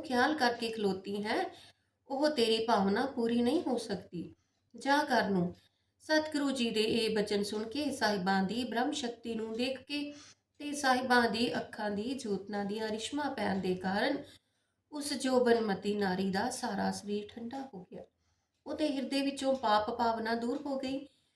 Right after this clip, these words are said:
ਉਹ ਅੱਖਾਂ ਭਰ ਕੇ ਸਤਿਗੁਰੂ ਜੀ ਦੇ ਚਰਨ ਫੜ ਖਲੋਤੀ। ਉਸ ਦੀ ਜ਼ੁਬਾਨੋਂ ਇਹ ਨਿਕਲਿਆ, "ਧੰਨ ਹੋ ਆਪ ਸਤਿਗੁਰੂ ਜੀ,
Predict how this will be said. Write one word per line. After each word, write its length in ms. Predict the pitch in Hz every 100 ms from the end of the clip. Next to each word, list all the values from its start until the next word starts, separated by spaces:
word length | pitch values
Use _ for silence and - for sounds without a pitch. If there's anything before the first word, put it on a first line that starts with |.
| _ _ _ _
ਉਹ 340 | 277 285 294 285
ਅੱਖਾਂ 280 | 285 269 262
ਭਰ 220 | 240 196
ਕੇ 220 | 208 233
ਸਤਿਗੁਰੂ 460 | - - 175 208 208
ਜੀ 160 | 208
ਦੇ 220 | 202 233
ਚਰਨ 320 | 233 226 247 311
ਫੜ 280 | 247 233
ਖਲੋਤੀ। 520 | 208 190 180 - - - _ _ _ _
ਉਸ 180 | 262 262
ਦੀ 120 | 240
ਜ਼ੁਬਾਨੋਂ 500 | 202 196 202 202 208
ਇਹ 160 | 208 202
ਨਿਕਲਿਆ, 600 | 196 - 190 190 233 -
"ਧੰਨ 260 | 226 247 277
ਹੋ 200 | 254 -
ਆਪ 260 | 190 175 -
ਸਤਿਗੁਰੂ 460 | 214 196 - 196
ਜੀ, 460 | 180 202 220 320